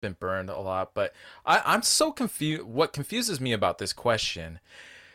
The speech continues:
is, was he, like, d-, it went down his shirt, and do you think he, like,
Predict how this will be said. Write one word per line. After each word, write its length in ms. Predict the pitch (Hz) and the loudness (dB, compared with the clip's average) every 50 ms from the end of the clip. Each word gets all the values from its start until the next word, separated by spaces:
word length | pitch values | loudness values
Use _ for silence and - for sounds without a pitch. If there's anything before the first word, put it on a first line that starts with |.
| _ _ _ - | _ _ _ -2
is, 440 | 131 131 127 127 123 113 110 - - - | 0 2 2 2 0 0 -4 -6 -8 -8
was 280 | - 127 147 151 - - | -2 2 2 2 4 2
he, 220 | - 196 202 180 | 0 0 -4 -4
like, 340 | - 139 139 131 - - 113 113 - - 135 | 0 2 2 2 2 0 -8 -18 -20 -20 -16
d-, 200 | 117 131 170 - _ _ - | -12 -12 -12 -12 _ _ -2
it 220 | 151 151 147 123 | -2 0 0 0
went 220 | 120 160 202 170 | 0 -2 0 2
down 180 | 175 175 165 160 | 2 2 4 4
his 100 | 151 135 | 2 2
shirt, 340 | - - - 160 151 143 117 | 2 2 4 4 4 4 4
and 120 | 117 117 | 2 -2
do 60 | 123 | -2
you 60 | 139 135 | -4 -2
think 180 | - 156 147 - | -2 -4 -4 -4
he, 160 | - 160 147 | -4 0 4
like, 240 | 139 123 107 87 | 4 4 4 2